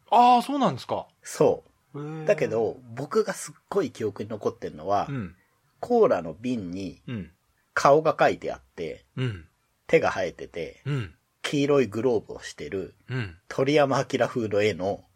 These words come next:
Speaker 2: キャラが、袋に書いてあるやつ。
Speaker 1: あったかな？あったような気もするけど。
Speaker 2: で、これ、今、聞いてる人で、「あった」っ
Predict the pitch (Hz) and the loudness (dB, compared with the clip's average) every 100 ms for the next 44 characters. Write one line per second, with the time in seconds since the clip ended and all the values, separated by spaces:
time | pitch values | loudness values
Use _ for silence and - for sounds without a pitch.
0 | _ _ _ _ - 104 90 120 98 - | _ _ _ _ -2 0 2 2 2 -2
1 | - - - - - 113 98 - 101 87 | -18 -20 -18 -14 -4 -2 -2 -4 -4 -2
2 | 85 92 78 - - _ _ - - - | -4 -4 -6 -10 -16 _ _ -20 -20 -18
3 | - - - 123 120 120 120 110 101 - | -12 -8 -6 -6 -4 -4 -2 -4 -6 -10
4 | _ _ _ _ _ _ - 104 - - | _ _ _ _ _ _ -12 -12 -12 -6
5 | 131 143 147 117 - 120 110 - - 135 | -4 -2 -2 -4 -4 -8 -8 -6 -6 -8
6 | 127 107 90 85 85 _ _ _ 110 - | -8 -8 -8 -12 -16 _ _ _ -10 -2
7 | 156 156 - 127 110 90 - _ - 98 | -2 -4 -8 -8 -6 -8 -16 _ -14 -8
8 | 104 98 - 98 - - _ - | -6 -4 -4 -4 -6 -8 _ -12